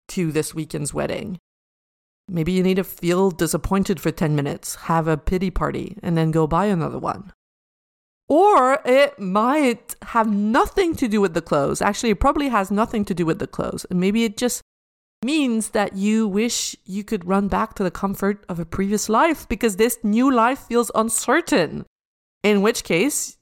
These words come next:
you need to reassure yourself that you're safe, that you're going to figure it out, that you're gonna be okay, that you've got this, that you can cope. The next example is being afraid of feeling regret about leaving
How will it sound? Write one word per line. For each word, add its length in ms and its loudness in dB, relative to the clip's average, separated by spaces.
you 140 0
need 220 2
to 100 -2
reassure 420 0
yourself 600 0
that 240 -2
you're 220 -4
safe, 540 0
that 160 -4
you're 180 -2
going 320 0
to 100 -2
figure 300 0
it 80 2
out, 380 0
that 140 -12
you're 180 -6
gonna 180 -2
be 180 0
okay, 420 0
that 180 -10
you've 240 -4
got 340 -6
this, 240 -14
that 120 -6
you 160 -2
can 180 -4
cope. 380 -12
The 80 -10
next 500 -2
example 720 0
is 340 -4
being 300 2
afraid 520 2
of 320 2
feeling 460 -2
regret 520 0
about 600 -2
leaving 720 2